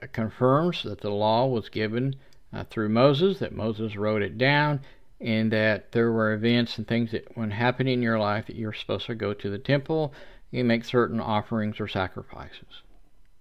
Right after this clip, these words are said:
So Jesus also here in Matthew chapter five, uh, verse twelve, he's gonna talk about the suffering, uh, of the prophets. And he's gonna give his example how his disciples will suffer,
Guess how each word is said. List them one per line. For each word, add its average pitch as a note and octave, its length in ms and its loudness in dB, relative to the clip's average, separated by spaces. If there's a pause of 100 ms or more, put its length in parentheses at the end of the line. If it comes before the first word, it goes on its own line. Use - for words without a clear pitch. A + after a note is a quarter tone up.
(840)
So C3 100 0
Jesus G3+ 420 10
also E3+ 500 8
here C3+ 360 6
in C3 220 4
Matthew B2+ 340 2
chapter B2 380 2
five, G#2+ 500 0 (560)
uh, B2 100 0
verse A#2 360 4
twelve, B2 460 4
he's E3+ 260 6
gonna E3+ 240 4
talk D#3+ 260 6
about C#3 260 4
the A#2 100 0
suffering, C3+ 640 4 (300)
uh, C3+ 340 0
of C#3 60 6
the C#3+ 80 6
prophets. E3+ 720 6 (360)
And C#3 80 0
he's D#3 120 0
gonna F#3 240 6
give F3+ 300 8
his C3+ 260 0
example C3 580 4
how A#2+ 280 4
his C#3+ 200 4
disciples C3+ 720 4
will A2 100 -2
suffer, C#3 580 2